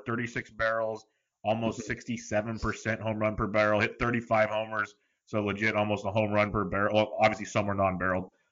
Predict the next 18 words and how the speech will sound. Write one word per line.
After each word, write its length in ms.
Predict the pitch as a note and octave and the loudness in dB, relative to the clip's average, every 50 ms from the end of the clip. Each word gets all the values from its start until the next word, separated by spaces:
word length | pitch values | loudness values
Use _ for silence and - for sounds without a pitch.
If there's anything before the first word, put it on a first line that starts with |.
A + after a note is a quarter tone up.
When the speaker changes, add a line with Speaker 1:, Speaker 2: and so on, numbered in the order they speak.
| _ _ | _ _
Speaker 1:
but, 200 | - A#2 A2 A2+ | 6 8 8 8
Speaker 2:
Mm-hmm. 400 | A2 A2+ A2 G#2+ G#2 G#2 G2+ G2 F#2+ | 8 6 6 8 8 8 6 2 -2
Speaker 1:
um, 80 | F2 - _ _ _ - | -8 -16 _ _ _ -4
an 100 | A2 A#2 | -2 -2
expected 420 | A2+ - - - B2 B2 B2+ C3 | -2 0 2 2 2 2 4 2
home 220 | A#2+ A#2+ A#2 A2+ A2+ | 2 2 4 4 4
run, 340 | A2 A2 A2 A2 G#2+ F#2+ - - _ A2 | 4 4 4 2 0 -4 -6 -6 _ 0
a 60 | A2+ | 2
little 220 | A2+ A#2+ A#2+ A#2 | 4 4 4 6
less 260 | A#2 A#2 A2+ - - | 6 6 6 4 2
than 80 | F#2+ F2+ | -6 -12
twenty-eight. 640 | - - B2 B2 A#2 A2 G#2+ A2 B2 C3 A#2+ A#2+ A#2 | -10 -2 0 2 2 2 2 4 4 4 4 4 2
That's 160 | A#2 A2 - | 0 -4 -6
a 40 | B2+ | -10
seven 340 | - - C#3+ C3+ C3+ C3 B2 | -4 0 2 2 4 4 2
home 180 | B2 B2 A#2 | 2 2 2
run 180 | A#2+ A#2 A2 G#2 | 2 2 0 -2
swing. 560 | - - C#3+ D#3 F3+ F3+ D3+ C3+ B2+ A#2+ | -6 -8 -4 0 4 4 4 4 4 0